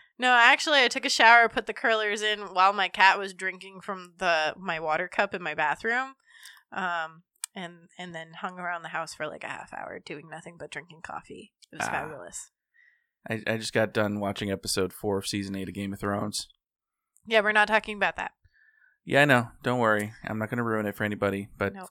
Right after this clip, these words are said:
Speaker 2: the feels.
Speaker 1: Yeah. Okay.
Speaker 2: The feels,
Speaker 1: Yeah.
Speaker 2: especially after the battle.
Speaker 1: It's Game of Thrones. Like, Game of Thrones should be retitled The Feels.
Speaker 2: Yeah.
Speaker 1: Like, dragons and feels.
Speaker 2: Mm-hmm.
Speaker 1: And wolves and feels.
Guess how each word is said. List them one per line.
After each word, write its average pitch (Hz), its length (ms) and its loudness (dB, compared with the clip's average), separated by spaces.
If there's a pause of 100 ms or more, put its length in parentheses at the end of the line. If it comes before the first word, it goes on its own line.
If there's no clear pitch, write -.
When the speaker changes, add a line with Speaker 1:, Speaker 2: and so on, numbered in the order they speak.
(160)
Speaker 2:
the - 80 -4
feels. 98 480 -6 (280)
Speaker 1:
Yeah. 175 100 -20 (540)
Okay. 165 60 -14
Speaker 2:
The - 60 -8
feels, - 320 -10
Speaker 1:
Yeah. - 20 -12
Speaker 2:
especially 101 380 -2
after 95 180 -4
the 104 80 -8
battle. - 460 -2
Speaker 1:
It's - 80 -16
Game 208 200 -10
of 202 80 -12
Thrones. 185 380 -10
Like, 190 160 -4
Game 247 160 2
of 285 80 0
Thrones 262 340 -2
should 254 200 0
be 233 160 -2
retitled 196 640 0
The 170 100 -8
Feels. - 460 -14 (160)
Speaker 2:
Yeah. 85 300 -2 (240)
Speaker 1:
Like, 196 220 -10 (300)
dragons 190 480 -4
and 170 120 -20
feels. - 480 -14 (180)
Speaker 2:
Mm-hmm. 104 420 -2
Speaker 1:
And 190 160 -10
wolves - 440 -16 (240)
and 175 160 -14
feels. - 460 -18